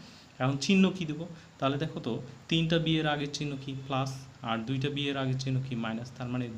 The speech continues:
তিন বড় না দুই বড়? অবশ্যই তিন বড়। তাহলে যেহেতু আমাদের তিনের সামনে যোগ চিহ্ন আছে, তাই আমরা এখানে কি দিব? প্লাস। আচ্ছা, এবার দেখো, এই টু এ এর সামনে কোনো চিহ্ন নাই, মানে তোমাকে কল্পনা করতে হবে এখানে একটা প্লাস চিহ্ন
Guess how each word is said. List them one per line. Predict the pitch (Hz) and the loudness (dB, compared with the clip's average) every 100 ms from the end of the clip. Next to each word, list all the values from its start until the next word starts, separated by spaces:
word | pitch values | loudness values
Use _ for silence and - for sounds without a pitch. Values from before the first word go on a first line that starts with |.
| 110 | -6
তিন | - 151 156 | -2 0 0
বড় | 151 156 180 | 0 -2 0
না | 202 | 0
দুই | 139 139 | 0 0
বড়? | 131 - - - - - - | 0 -2 -8 -14 -20 -14 -4
অবশ্যই | 151 156 180 | -2 0 0
তিন | 175 156 | 2 0
বড়। | 127 117 - - - - | 0 -2 -6 -14 -18 -4
তাহলে | 135 131 151 143 | -2 -2 0 0
যেহেতু | 123 135 160 | 2 -2 -2
আমাদের | 151 131 123 110 - | -2 0 -2 -4 -4
তিনের | 143 147 | -4 -2
সামনে | - 139 131 120 110 | -2 0 0 0 0
যোগ | 127 131 | -2 -2
চিহ্ন | 156 139 | -4 -2
আছে, | 110 107 - | -2 -4 -8
তাই | 135 113 | -8 -6
আমরা | 110 | -6
এখানে | 123 - 156 214 - - | -8 -8 -8 -10 -12 -8
কি | 135 | -4
দিব? | 135 - - | -4 -8 -10
প্লাস। | 110 95 - - - - - | -6 -4 -4 -8 -8 -12 -14
আচ্ছা, | 110 107 - - - - - - - - - | -12 -10 -10 -12 -18 -20 -20 -20 -20 -20 -2
এবার | 139 156 | 2 4
দেখো, | 160 127 113 180 - - - - 175 | 4 0 0 -4 -6 -14 -20 -10 -2
এই | 156 180 175 - - | 0 0 -4 -8 -4
টু | 185 185 | -4 -2
এ | 139 113 98 104 | 0 2 0 -4
এর | 135 | -6
সামনে | 131 151 151 | -4 -4 -4
কোনো | 147 156 | -4 -4
চিহ্ন | 151 156 151 | -4 -4 -4
নাই, | 151 151 156 | -2 -4 -2
মানে | 160 202 | -4 -4
তোমাকে | 165 135 135 | -4 -4 -4
কল্পনা | 135 135 127 131 | -2 0 0 0
করতে | 127 127 131 | 0 -2 -4
হবে | 131 151 | -4 -2
এখানে | 135 117 | -4 -6
একটা | 107 120 | -6 -6
প্লাস | - 139 - - | -2 -2 -2 -8
চিহ্ন | 107 95 | -8 -8